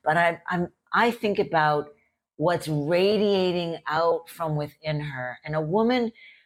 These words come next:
who's taking good care of herself. You know, a high ticket woman who really values herself is taking good care of herself. She's taking good care of her body.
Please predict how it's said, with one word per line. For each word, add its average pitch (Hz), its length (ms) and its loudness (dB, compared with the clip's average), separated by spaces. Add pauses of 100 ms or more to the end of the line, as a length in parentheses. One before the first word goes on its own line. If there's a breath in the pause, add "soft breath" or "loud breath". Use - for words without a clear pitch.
(200 loud breath)
who's 180 460 4
taking 190 760 -2
good 185 360 0
care 151 440 0
of 139 60 -6
herself. 131 800 -6 (600 loud breath)
You 147 120 -2
know, 147 180 4
a 135 80 4
high 202 340 2
ticket 202 340 -2
woman 147 480 -2 (300 loud breath)
who 156 100 0
really 202 340 2
values 156 500 -2
herself 131 520 -8 (540)
is - 180 -8
taking 170 480 -4
good 156 200 0
care 156 180 2
of 139 60 -2
herself. 131 400 -2
She's 139 200 -6
taking 156 320 -4
good 170 280 0 (160)
care 156 280 2
of 156 80 -2
her 151 140 0
body. 147 840 0